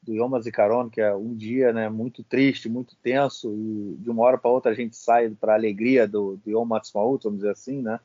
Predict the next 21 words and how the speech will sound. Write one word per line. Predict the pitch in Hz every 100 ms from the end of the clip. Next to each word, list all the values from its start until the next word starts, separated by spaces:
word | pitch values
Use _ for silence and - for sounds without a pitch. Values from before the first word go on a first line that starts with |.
| _
Se | - 110
a |
gente | 117 110
sai | - 120
da, | 117 107 - _ -
o, | 120 -
o, | 127 113
só | - 151
pra, | 160 156 107
só | -
pro | 147 156
ouvinte | 127 147
ter | -
uma | 143 120
ideia, | 117 147 156 120
né, | 123
os, | 117 110 104 - -
é, | 107 -
é, | 104 104 104 98 98 92 - -
parte, | 135 156 - - 104
né, | 110 117